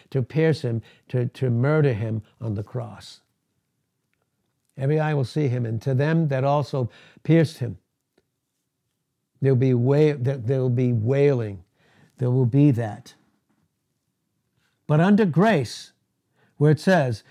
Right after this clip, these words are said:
again, the seventh-fold fruit of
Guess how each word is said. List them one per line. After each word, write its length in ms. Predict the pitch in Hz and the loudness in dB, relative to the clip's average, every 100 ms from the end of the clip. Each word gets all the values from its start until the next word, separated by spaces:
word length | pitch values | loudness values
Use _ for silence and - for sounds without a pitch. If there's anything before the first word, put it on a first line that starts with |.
| _ _ - | _ _ -2
again, 480 | 127 180 139 131 131 | 2 4 2 0 0
the 100 | 135 | -4
seventh-fold 1400 | - 175 147 135 - _ _ _ _ _ _ 143 123 107 | 2 2 4 0 -4 _ _ _ _ _ _ -4 -2 -4
fruit 340 | 135 123 139 _ _ _ - - 143 | -2 -2 -4 _ _ _ -20 -12 -4
of 340 | 127 117 | -2 -2